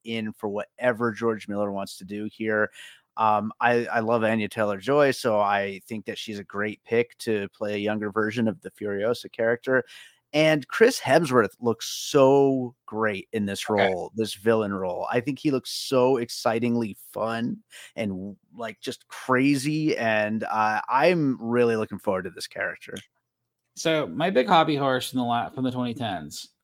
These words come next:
Speaker 2: and it's a hill I'll never, I'll never, or, or yeah, it's a hill I'll die on until I end the end of time, is that the American audience has failed Chris Hemsworth as a movie star.
Speaker 1: <laughs> Right,
Speaker 2: Because
Speaker 1: sure.
Speaker 2: people complain, "Oh, all he does is Thor." It's like, hey, you know what? The guy's trying to branch out a lot, and none of you showed up.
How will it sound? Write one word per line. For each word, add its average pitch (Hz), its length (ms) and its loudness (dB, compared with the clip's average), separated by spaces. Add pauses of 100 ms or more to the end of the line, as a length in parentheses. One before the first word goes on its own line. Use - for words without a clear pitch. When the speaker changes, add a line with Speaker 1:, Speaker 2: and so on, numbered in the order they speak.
(140)
Speaker 2:
and 131 120 2
it's 123 160 0
a 117 60 0
hill 160 180 2
I'll 170 140 4
never, 147 400 2
I'll 123 180 2
never, 143 500 0
or, 135 180 4
or 113 360 -4
yeah, 127 160 0
it's 110 120 -6
a - 20 -2
hill 156 200 2
I'll 151 60 2
die 120 260 4
on 98 340 -4 (340)
until 101 400 -4
I 123 80 4
end 127 160 0
the 127 100 2
end 123 120 2
of 127 120 -2
time, 101 280 -2
is 110 180 -4
that 110 160 -2
the 113 100 0
American 160 300 0
audience 135 340 0
has 113 180 -2
failed 113 360 -4
Chris 113 180 -6
Hemsworth 131 400 -4
as 113 140 -6
a 107 40 -6
movie 101 220 -6
star. 175 240 -2
Speaker 1:
<laughs> - 840 -12
Right, 131 180 0
Speaker 2:
Because 139 380 0
Speaker 1:
sure. 107 320 0
Speaker 2:
people 220 200 2
complain, 220 420 4
"Oh, 180 60 2 (200)
all 180 140 8
he 185 80 8
does 185 200 6
is 185 180 2
Thor." 170 320 6
It's 131 100 -2
like, 139 120 0
hey, 165 200 2
you 147 120 2
know 269 120 2
what? 180 360 4
The 156 60 -4
guy's 214 260 2
trying 247 140 0
to 208 60 6
branch 151 360 0
out 147 200 -2
a 131 60 0
lot, 113 380 0
and 123 160 0
none 135 120 2
of 143 100 -2
you 180 80 -2
showed 165 240 0
up. 90 160 -2